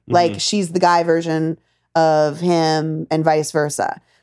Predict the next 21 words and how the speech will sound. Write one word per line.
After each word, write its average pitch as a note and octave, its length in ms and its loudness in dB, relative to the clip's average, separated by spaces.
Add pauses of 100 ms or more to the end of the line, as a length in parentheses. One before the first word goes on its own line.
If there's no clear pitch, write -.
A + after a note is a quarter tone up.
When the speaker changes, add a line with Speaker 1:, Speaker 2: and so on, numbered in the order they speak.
Speaker 2:
Like, E3 320 0
they D#3+ 120 4
both D#3+ 320 0
can F3 140 -2
be F#3 100 0
really F#3 240 2
guarded. G3 720 2 (240)
They F3 140 2
both E3 380 0
can F3+ 120 0
have D#3+ 180 0
trouble, F3 540 2
like, D3+ 420 0 (320)
being E3 400 0
vulnerable F#3+ 920 2 (360)
c-, F3 80 -8
'cause F3+ 320 -2
they F3 160 2
both E3+ 380 2
are E3+ 140 2
workaholics E3+ 960 0